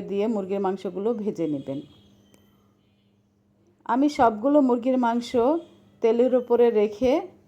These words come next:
ভেজে নিচ্ছি লাল লাল করে। এই দেখুন আমার মুরগির মাংসগুলো ভাজা হয়ে গেছে।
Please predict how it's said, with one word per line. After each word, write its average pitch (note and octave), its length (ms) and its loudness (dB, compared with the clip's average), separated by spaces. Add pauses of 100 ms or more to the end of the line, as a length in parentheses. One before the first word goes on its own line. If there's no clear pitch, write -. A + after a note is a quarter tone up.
(2750)
ভেজে A3+ 460 2
নিচ্ছি - 380 -8 (640)
লাল G#3 260 4 (100)
লাল G#3 140 0 (100)
করে। E3 200 -2 (440)
এই A3+ 200 0
দেখুন C#4+ 280 2
আমার A3+ 140 -2 (100)
মুরগির A#3+ 340 0
মাংসগুলো C4 500 0 (160)
ভাজা G3+ 320 -2
হয়ে F3+ 260 0
গেছে। E3+ 260 -6